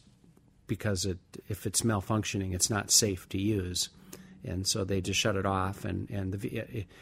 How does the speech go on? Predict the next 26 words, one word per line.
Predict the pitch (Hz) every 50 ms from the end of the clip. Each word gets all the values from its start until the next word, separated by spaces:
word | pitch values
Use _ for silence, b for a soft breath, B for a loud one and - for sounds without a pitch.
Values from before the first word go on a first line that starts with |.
| b b
if | - 117 - -
that's | 120 110 - - - -
the | 95
case, | - - 143 139 117 - -
the | - 101
vehicle | 104 107 104 104 - - 101 98
is | 98 92 -
still | - - 123 113
safe | 98 - - 107 101 - -
to | - 95
drive, | 92 104 107 110 107 92 87 87 90 92 - - b b b b b b b b b
um, | - 104 95 90 90 90 98 92 87 - _ _ _ _ _ _ _ - -
but | 202 165 123 113 98 98 95 - - - - - _ -
it | 151 123 110
will | 113 107 104
need | 101 101 101 90
some | - - - 95 87
attention | 87 - 113 101 95 - - 95 92
as | 95 92 92 -
to, | - - -
as | 101 95 -
to | - 101
why | 92 98 98 92
that | 92 98 101 -
light's | - 98 95 98 95 -
on. | 98 95 92 90 87